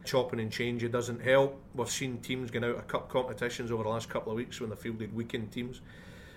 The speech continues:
But for Deila, it's working at the minute, as you say, with that kind of squad. And,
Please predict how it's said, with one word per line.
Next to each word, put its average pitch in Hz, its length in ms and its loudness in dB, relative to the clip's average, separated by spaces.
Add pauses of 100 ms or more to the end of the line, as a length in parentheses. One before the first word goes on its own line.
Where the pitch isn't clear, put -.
(200)
But - 180 4
for 123 140 0
Deila, 131 540 8
it's 113 200 -2
working 120 460 0
at 131 80 2
the 135 80 0
minute, 120 220 2
as 107 140 -2
you 117 120 2
say, 127 400 4
with 120 160 0
that 135 220 4
kind 127 220 0
of 117 100 0
squad. 123 500 4
And, 120 240 0